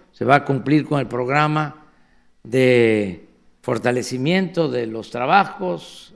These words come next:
abriendo más frentes, todo lo que ustedes están haciendo. Además de eso, de venir a constatar el avance, eh, físico de la obra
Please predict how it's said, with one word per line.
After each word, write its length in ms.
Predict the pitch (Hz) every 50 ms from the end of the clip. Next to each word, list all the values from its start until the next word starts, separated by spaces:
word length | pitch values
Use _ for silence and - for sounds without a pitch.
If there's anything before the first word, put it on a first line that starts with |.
| _
abriendo 440 | - 107 117 127 143 151 151 143 139
más 180 | 131 139 139 135
frentes, 720 | - 151 175 196 196 185 165 - 180 170 156 - - - _ _ _ _ _ _ _
todo 220 | - 226 220 214
lo 160 | 190 180 160
que 60 | - 147
ustedes 640 | 135 - 175 180 175 160 - - - - - _ _ _
están 580 | 139 113 - - 147 151 143 131 120 - - - _
haciendo. 500 | - 117 - - 135 127 107 98 - - - _ _ _ _ _ _ _ _ _ _ _ _ _ _ _ _ _ _ _ _
Además 460 | - 139 151 165 196 220 226 - 160
de 180 | 202 196 196
eso, 480 | 214 208 208 - 247 285 - - - _ _ -
de 80 | 113 113
venir 300 | 127 135 151 165 151 151
a 400 | 139 131 120 113 107 101 - - _ _ _ - _ _ _ _ _ _ _ _
constatar 520 | - 143 135 - 135 123 120 - 147 156
el 140 | 143 139 131
avance, 580 | 127 127 127 151 175 185 180 180 - 208 214 214 - - _ _ _ _ _ _ _ _ _ _ _ _ _ _ _
eh, 340 | 113 117 117 113 110 107 -
físico 840 | - 165 202 185 - - 208 - - - 196 202 196 196 - - _ _ _ _ _ _ _ _ _
de 160 | - 107 110
la 220 | 113 117 123 131
obra 600 | 156 185 202 185 190 190 202 220 - - - -